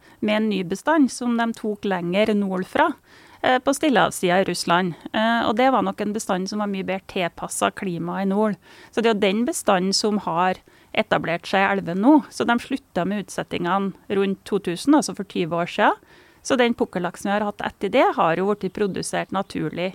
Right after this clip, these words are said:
i russiske og kanskje norske, eh, elver i Øst-Finnmark. Eh,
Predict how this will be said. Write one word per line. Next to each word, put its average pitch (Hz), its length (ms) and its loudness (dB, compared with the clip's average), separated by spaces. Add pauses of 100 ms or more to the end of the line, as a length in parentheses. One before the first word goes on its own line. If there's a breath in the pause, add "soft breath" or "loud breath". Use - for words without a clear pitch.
(200)
i 208 180 4
russiske - 600 -2
og 190 340 4 (320 loud breath)
kanskje 202 280 0 (840)
norske, 214 480 -4 (260)
eh, 185 320 -2
elver 180 320 -2
i 190 80 0
Øst-Finnmark. 170 720 -8 (760 soft breath)
Eh, 254 540 2